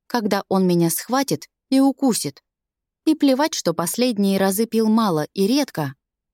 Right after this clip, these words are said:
но перед глазами стояли жуткие картины из фильмов ужасов, в главной роли именно с монстрами-кровососами, а не лилейными милашками. Яркие и кровожадные эпизоды. Клыки,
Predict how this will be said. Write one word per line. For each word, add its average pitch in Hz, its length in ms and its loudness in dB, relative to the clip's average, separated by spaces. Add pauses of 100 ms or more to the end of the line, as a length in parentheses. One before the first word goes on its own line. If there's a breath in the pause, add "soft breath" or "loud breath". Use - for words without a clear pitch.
(280)
но 208 220 2
перед 208 320 0
глазами 196 760 0
стояли 254 520 0
жуткие 226 500 0
картины 185 680 0 (100)
из 208 160 -6
фильмов 254 480 2 (100)
ужасов, 208 560 0 (420)
в 196 120 -2
главной 247 460 2
роли 262 240 2
именно 226 500 0
с 208 140 -6
монстрами-кровососами, 214 1400 0 (400)
а 269 100 2
не 269 240 6
лилейными 262 720 2
милашками. 151 760 -2 (680)
Яркие 233 640 -2
и 294 200 -2
кровожадные 240 760 0 (100)
эпизоды. 160 540 -4 (400)
Клыки, 180 680 -2